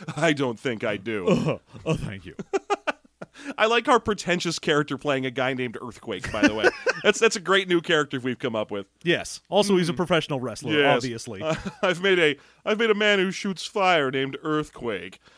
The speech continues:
Speaker 1: Also, albeit, <laughs> albeit the Guggenheim later, watching a lecture. <laughs> What, what is this character? This doesn't make any sense.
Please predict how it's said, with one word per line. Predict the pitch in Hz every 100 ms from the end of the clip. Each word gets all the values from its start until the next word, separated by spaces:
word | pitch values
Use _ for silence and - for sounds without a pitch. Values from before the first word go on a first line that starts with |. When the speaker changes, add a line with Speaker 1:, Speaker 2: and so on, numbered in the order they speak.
| _ -
Speaker 1:
Also, | 180 170 180 147 131 127 _ -
albeit, | 170 170 170 160 156 - - - -
<laughs> | 262 - _ - 233 - 311 - 285 - - - - 285 -
albeit | 220 214 196
the | 170
Guggenheim | 180 170 151 143 131 127
later, | 127 123 123
watching | 135 151 143 143
a | 131
lecture. | 127 123 - - 98 90 101
<laughs> | - - 247 - 466 - - - - 453 - -
What, | 233 220 _ -
what | 233 240
is | 165
this | 160
character? | - - 175 127 113
This | 131
doesn't | 196 180
make | 175 156
any | 143
sense. | 139 123 104